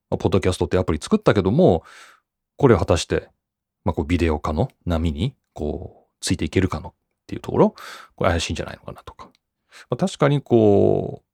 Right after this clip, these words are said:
う、まあ、YouTubeが出てくることで、まあ、他のプラットフォームが危機感を持つっていうことはあるかもしれないけど、それと別のレベルで、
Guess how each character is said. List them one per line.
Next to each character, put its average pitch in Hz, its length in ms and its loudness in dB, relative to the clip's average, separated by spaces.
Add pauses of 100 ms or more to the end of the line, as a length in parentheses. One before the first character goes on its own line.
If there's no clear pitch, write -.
(120)
う、 120 40 -4
ま 113 60 2
あ、 - 20 2
YouTube 151 320 0
が 135 140 4
出 139 140 0
て 139 100 -2
く - 140 -6
る 127 80 0
こ 120 100 2
と 110 140 -2
で、 139 180 2
ま 117 140 4
あ、 - 20 -8
他 117 200 -2
の 170 80 2
プ 160 120 -2
ラ 175 80 2
ッ - 20 -20
ト 208 100 -2
フ 247 160 2
ォ - 20 6
ー - 60 4
ム 208 60 2
が 190 260 4
危 - 140 -14
機 165 120 0
感 143 120 4
を 117 40 4
持 117 120 4
つ - 100 -8
っ - 20 -20
て - 100 -2
い - 20 0
う - 20 -6
こ 214 100 -2
と - 80 6
は 202 100 8
あ 160 60 6
る 151 80 2
か 110 100 4
も 92 80 2
し - 120 -6
れ 80 100 0
な 73 120 -6
い 82 80 -12
け - 100 -12
ど、 - 280 -8 (260)
そ - 160 0
れ 220 100 4
と 180 100 4
別 104 300 2
の 196 120 6
レ 98 120 2
ベ 131 120 2
ル 127 120 -4
で、 104 180 0